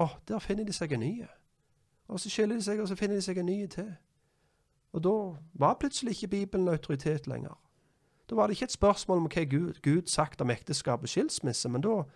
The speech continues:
da var det en annen kraft som ledet de gjennom livet. Eller ei ung jente, sant, som, som oppvokste i en kristen heim og, sant, sier en tror på Jesus. Men når hun da skal finne seg en kjæreste, så finner en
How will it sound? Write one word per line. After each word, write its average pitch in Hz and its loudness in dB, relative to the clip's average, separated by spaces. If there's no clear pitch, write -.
da 220 2
var 202 6
det 208 4
en - -2
annen 151 6
kraft - -4
som 117 0
ledet 123 4
de 92 -10
gjennom 104 -4
livet. 107 -6
Eller 190 2
ei 160 4
ung 190 4
jente, 160 2
sant, 202 -2
som, 165 0
som 170 -2
oppvokste 202 0
i 202 4
en 190 0
kristen 180 0
heim 190 4
og, 127 -2
sant, 180 -4
sier 190 4
en 220 -2
tror 202 2
på 196 0
Jesus. 175 -2
Men 170 2
når 175 4
hun 170 2
da 180 6
skal - -2
finne 170 4
seg 156 2
en 139 2
kjæreste, 139 0
så 180 -2
finner 175 2
en 170 2